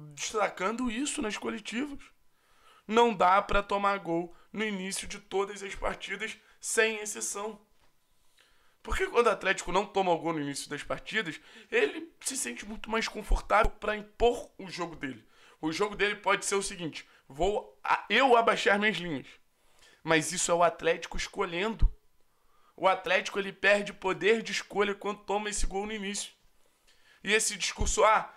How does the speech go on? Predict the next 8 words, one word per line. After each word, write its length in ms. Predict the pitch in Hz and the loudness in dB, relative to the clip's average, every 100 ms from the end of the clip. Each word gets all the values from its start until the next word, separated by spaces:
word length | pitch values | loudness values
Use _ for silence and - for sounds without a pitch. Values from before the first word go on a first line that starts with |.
| _ | _
não 320 | 196 208 254 233 | 0 4 4 2
desistir", 880 | 175 170 170 - - 233 220 - _ _ _ _ _ _ - | -4 -6 -6 -6 -2 0 0 -4 _ _ _ _ _ _ 2
eu 180 | 190 | 4
vou 360 | - 226 247 - | 8 8 8 4
provocar 520 | - 240 240 233 240 | 4 6 6 4 4
agora 320 | 254 214 202 | 6 6 8
o 60 | 165 | 8
Atlético. 520 | 151 127 120 - - | 6 2 -2 -4 -20